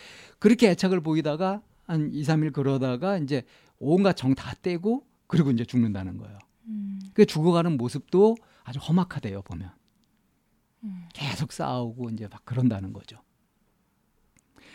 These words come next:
Speaker 1: 그 반면에 정반대의 모습을 보이는 분들이 또 있다는 거예요. 그러니까 평상시에 아주 조용하고 일체 뭐 어떤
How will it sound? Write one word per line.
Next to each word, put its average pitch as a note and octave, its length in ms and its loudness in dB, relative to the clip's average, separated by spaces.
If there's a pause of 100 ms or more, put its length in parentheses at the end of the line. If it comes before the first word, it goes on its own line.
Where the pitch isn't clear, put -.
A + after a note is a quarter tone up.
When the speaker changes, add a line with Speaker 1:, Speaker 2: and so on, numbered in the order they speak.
(300)
Speaker 1:
그 - 100 -2
반면에 D#3 760 0
정반대의 F3 600 -4
모습을 C3 360 -6
보이는 A#2 320 -2
분들이 G#2+ 280 -4
또 G#2+ 140 -10
있다는 G2+ 360 -8
거예요. F2+ 360 -12 (1300)
그러니까 C3+ 220 -6
평상시에 F3 840 0 (420)
아주 B2 380 -6 (220)
조용하고 G#2+ 880 -2 (200)
일체 G3 760 -8
뭐 B2 360 -4
어떤 A2+ 460 -6